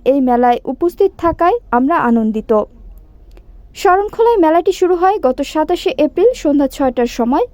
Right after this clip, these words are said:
গীতা পাঠের মধ্য দিয়ে। ওই সময় দলে দলে জয়ডঙ্কা বাজিয়ে ও জয় হরিবোল ধ্বনি করতে করতে সাধু, সন্ন্যাসী ও ভক্তবৃন্দ বাসে, ট্রলার সহ বিভিন্ন যানবাহন ও পায়ে হেঁটে আসতে থাকেন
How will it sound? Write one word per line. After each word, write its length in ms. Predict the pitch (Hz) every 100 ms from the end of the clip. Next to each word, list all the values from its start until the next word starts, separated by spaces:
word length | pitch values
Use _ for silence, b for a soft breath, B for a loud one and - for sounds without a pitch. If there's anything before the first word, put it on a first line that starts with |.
| - 233
গীতা 280 | 330 339 392
পাঠের 340 | - 247 269
মধ্য 300 | 214 214 247
দিয়ে। 260 | 208 208 202 - - - b b b b b
ওই 160 | 302 381
সময় 300 | 453 427 466
দলে 340 | 269 285 359
দলে 280 | 359 359 381
জয়ডঙ্কা 560 | 262 269 254 262 254 262
বাজিয়ে 480 | 240 240 294 466 554 -
ও 80 | 262
জয় 360 | 226 262 320 403
হরিবোল 420 | 403 403 392 403 294
ধ্বনি 280 | 262 247 233
করতে 380 | 269 302 -
করতে 400 | 392 214 - 339 523 b b
সাধু, 420 | - 381 339 359 403
সন্ন্যাসী 560 | 320 269 269 - 381 466 -
ও 80 | 240
ভক্তবৃন্দ 720 | 240 269 - 269 254 247 294 508 b b b -
বাসে, 540 | 240 294 349 - 415 415
ট্রলার 360 | - 262 269 339
সহ 360 | - 233 240 381 - 233
বিভিন্ন 360 | 269 339 381
যানবাহন 600 | 254 254 247 240 254 339 440 -
ও 60 | 240
পায়ে 320 | - 269 359
হেঁটে 300 | 370 381 339
আসতে 340 | 294 311 - 339
থাকেন 340 | 311 294